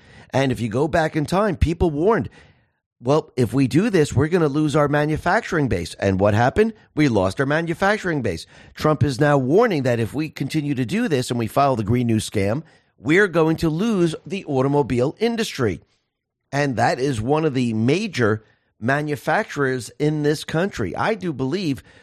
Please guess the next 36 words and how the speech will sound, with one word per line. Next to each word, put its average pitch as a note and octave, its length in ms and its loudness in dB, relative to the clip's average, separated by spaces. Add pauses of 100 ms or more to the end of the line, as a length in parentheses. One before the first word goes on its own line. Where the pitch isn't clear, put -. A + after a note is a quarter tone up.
(160)
we F3+ 260 -6
need F3 260 -6
to C#3 160 -4
break A2 380 -4
free F3 380 -8
from C3+ 340 -2 (360)
the G2+ 100 -8
Green C#3+ 320 -6
New E3 140 0
Scam, D#3 480 -2
the B2+ 80 -4
Great A#2+ 360 -4
Reset, C#3+ 540 -2 (480)
and C3 260 0
bring E3+ 320 0
everything C3+ 680 0 (120)
back C3+ 460 -4
here D3+ 240 0
to C3+ 200 0
the A#2+ 100 0
United A#2+ 320 2
States. G#2+ 260 0
And A2 80 2
I D3+ 80 4
do F#3 100 2
believe F3 200 2
that's C#3+ 200 2
exactly B2+ 440 -2
what G2+ 140 2
Trump B2 200 2
and G2 60 -4
the - 20 -8
Patriots A2+ 480 0
have A#2 320 -2
in G#2+ 160 2
mind. F#2 420 -2